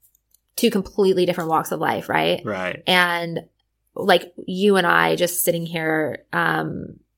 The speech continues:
Speaker 1: just the two of us are finding so many similarities in our experiences, not in, you know, the details of it, but in the experience of it. Um,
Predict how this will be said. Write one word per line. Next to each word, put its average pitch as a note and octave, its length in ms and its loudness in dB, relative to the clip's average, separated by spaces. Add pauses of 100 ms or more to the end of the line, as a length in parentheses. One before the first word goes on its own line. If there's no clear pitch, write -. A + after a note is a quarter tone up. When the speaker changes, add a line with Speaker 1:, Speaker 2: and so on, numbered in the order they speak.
Speaker 1:
just - 180 0
the D3+ 60 0
two F#3 180 4
of E3+ 80 6
us C#3 260 0
are F3 120 4
finding E3 540 -2
so - 420 -2
many F3+ 160 0
similarities E3 960 2 (240)
in D#3 120 -4
our E3 100 4
experiences, E3 800 -4
not E3 340 4
in, D#3+ 440 -6 (400)
you F3+ 120 -4
know, E3 80 0
the D#3+ 100 -2
details E3 520 -2
of C3+ 140 0
it, - 280 -4
but D#3+ 220 2
in E3+ 100 -2
the E3 80 -4
experience D#3 640 -4
of - 120 0
it. F#2+ 240 -2 (440)
Um, D#3+ 640 -4